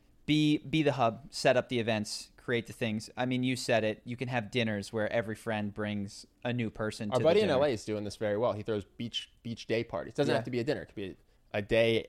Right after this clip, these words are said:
Speaker 2: activity. It
Speaker 1: Yeah.
Speaker 2: can be whatever you like. But yeah, hosting events is good. I would also
Speaker 1: And he
Speaker 2: say
Speaker 1: hosts dinner. So we're thinking of the same guy,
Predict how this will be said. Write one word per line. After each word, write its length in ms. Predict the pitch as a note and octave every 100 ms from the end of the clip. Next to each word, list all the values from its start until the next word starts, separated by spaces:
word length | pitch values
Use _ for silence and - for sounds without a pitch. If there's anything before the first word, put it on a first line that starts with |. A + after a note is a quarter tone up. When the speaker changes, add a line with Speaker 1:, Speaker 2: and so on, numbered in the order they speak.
| - G#2+
Speaker 2:
activity. 640 | G#2 - A2 G#2+ G#2+ G#2
It 40 | B2
Speaker 1:
Yeah. 60 |
Speaker 2:
can 80 | A2+
be 60 | A2
whatever 200 | G#2+ G#2+
you 100 | G2+
like. 300 | G2+ G2+ -
But 80 | A2
yeah, 140 | B2+ -
hosting 320 | B2 B2 B2
events 260 | A2 G#2 -
is 80 | -
good. 220 | G#2 G2+ - _ _ _ -
I 100 | E3
would 80 |
also 140 | A3 E3
Speaker 1:
And 80 | G#3
he 60 |
Speaker 2:
say 60 | G3+
Speaker 1:
hosts 140 | G#3
dinner. 280 | A3+ A3 A#2 -
So 160 | - D3
we're 80 | E3
thinking 160 | F3+
of 60 | A#2
the 80 | A2+
same 200 | G#2+ G2+
guy, 180 | A#2+